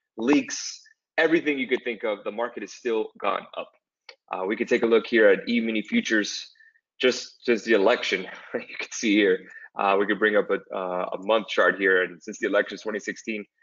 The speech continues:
uh, we've gone from about, oh, eighteen hundred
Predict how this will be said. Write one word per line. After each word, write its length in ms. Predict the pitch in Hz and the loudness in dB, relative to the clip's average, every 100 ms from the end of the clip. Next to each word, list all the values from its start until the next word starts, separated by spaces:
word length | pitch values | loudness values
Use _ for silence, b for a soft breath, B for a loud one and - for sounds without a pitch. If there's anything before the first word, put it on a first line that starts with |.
| _ - | _ -4
uh, 140 | 101 101 | 0 2
we've 160 | 110 | 2
gone 300 | 107 110 110 - | 4 4 4 2
from 140 | 107 | 0
about, 460 | 98 104 101 98 98 - - | 2 2 2 2 -2 -8 -6
oh, 540 | 110 107 104 101 101 - | -2 0 -2 -4 -8 -6
eighteen 360 | 123 120 127 | -6 -6 -10
hundred 440 | 110 120 117 113 | -6 -6 -2 -4